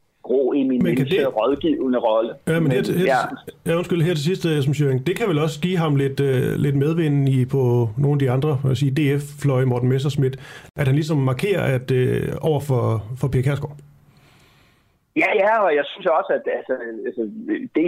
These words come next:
Speaker 1: jeg, og da, da jeg var i Herning og så, og så dem vælge, øh, baglandet der, vælge, vælge ny formand, det er jo, at der rev de jo partiet ud af hænderne på Pia Kjærsgaard og på Christian Thulesen Dahl. Det var Christian Thulesen Dahl noget mere med på, tror jeg, end,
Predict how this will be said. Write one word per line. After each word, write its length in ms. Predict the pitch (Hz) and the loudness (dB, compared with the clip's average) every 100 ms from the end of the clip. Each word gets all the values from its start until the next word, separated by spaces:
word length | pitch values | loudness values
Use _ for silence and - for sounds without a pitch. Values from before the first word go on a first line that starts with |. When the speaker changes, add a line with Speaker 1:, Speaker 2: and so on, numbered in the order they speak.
| 160 | 2
Speaker 1:
jeg, 100 | 165 120 - | 2 2 0
og 100 | 92 117 113 107 | -2 -2 -4 -2
da, 60 | 131 120 | -2 0
da 40 | 117 | 0
jeg 60 | 123 | 0
var 80 | |
i 100 | 135 135 | 0 0
Herning 320 | 139 160 156 | -2 -2 -6
og 60 | |
så, 100 | 135 170 - | -2 0 0
og 60 | |
så 180 | - 147 | 0 -4
dem 100 | 147 | -2
vælge, 240 | 131 139 185 - - _ - | 0 0 0 -6 -20 _ -4
øh, 280 | 127 117 110 113 | 0 0 0 0
baglandet 540 | 117 175 151 147 147 | 0 0 -2 -4 -2
der, 180 | 135 110 | -2 0
vælge, 280 | 123 143 135 113 | -2 -2 -2 -4
vælge 320 | 123 131 143 143 120 113 | -4 -4 -2 -2 -2 -6
ny 120 | 143 - | -8 -2
formand, 340 | 147 170 156 120 | -2 0 -2 0
det 80 | 147 117 | 0 2
er 40 | 165 | 2
jo, 60 | 196 - - 131 | 2 0 -4 -6
at 80 | 120 _ _ _ | -6 _ _ _
der 80 | 143 - 131 143 | -6 -4 -4 -2
rev 160 | 165 156 139 | 0 0 0
de 60 | 151 139 | 2 2
jo 60 | 139 135 | 0 -4
partiet 480 | - 185 170 208 202 185 | -4 -4 -2 0 0 0
ud 100 | 196 185 | -2 -2
af 40 | - | -2
hænderne 320 | 214 220 190 - | -2 -2 -4 -6
på 60 | 120 - | -8 -2
Pia 180 | - - | -2 -2
Kjærsgaard 540 | 113 - - - - - 117 | -4 -4 -4 -4 -2 -2 -2
og 60 | 110 | -2
på 60 | - 101 | -4 -4
Christian 280 | 107 - 104 | -6 -6 -6
Thulesen 340 | 110 101 - 104 | -2 -2 -2 0
Dahl. 220 | 101 - | 0 2
Det 80 | 147 | 0
var 80 | 156 | 0
Christian 200 | 165 160 143 | 0 -2 -2
Thulesen 240 | 123 117 | -2 0
Dahl 160 | 135 127 123 | 0 2 2
noget 120 | 147 | 2
mere 120 | 139 120 | 2 2
med 80 | 127 - | 0 0
på, 60 | 127 - | -2 -2
tror 140 | 104 98 | -2 -2
jeg, 60 | |
end, 80 | - | -2